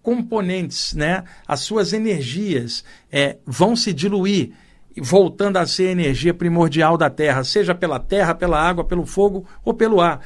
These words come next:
voltará a ser partícula de energia do próprio planeta, já que matéria é energia condensada. Agora,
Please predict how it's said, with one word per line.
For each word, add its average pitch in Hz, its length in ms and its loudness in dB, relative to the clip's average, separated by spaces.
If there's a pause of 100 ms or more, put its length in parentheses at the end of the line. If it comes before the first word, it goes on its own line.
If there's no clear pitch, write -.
(180)
voltará 196 580 2
a 180 60 -2
ser 190 280 -2
partícula 185 500 -2
de 175 80 2
energia 165 580 0 (320)
do 214 140 0
próprio 190 380 -2
planeta, 175 440 0
já 160 140 -2
que 175 120 -6
matéria 175 380 0
é 180 40 -2
energia 175 340 -2
condensada. 175 640 0
Agora, 147 320 0